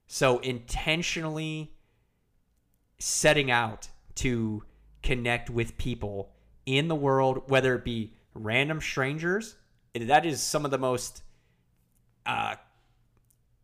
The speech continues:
just a joy-fulfilled, um, encounters you can have when, when you meet somebody in real time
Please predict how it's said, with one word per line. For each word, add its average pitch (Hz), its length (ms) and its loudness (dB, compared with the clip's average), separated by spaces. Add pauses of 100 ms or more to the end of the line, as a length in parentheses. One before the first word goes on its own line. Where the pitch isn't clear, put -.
just - 320 -4 (200)
a 143 80 -2
joy-fulfilled, 143 1400 4 (580)
um, 113 540 2 (300)
encounters 135 600 4
you 127 80 -2
can 113 140 -2
have 107 460 -2 (100)
when, 117 400 0 (320)
when 123 160 0
you 123 80 0
meet 151 240 2
somebody 143 480 2
in 120 320 -2
real 147 220 4
time 123 580 0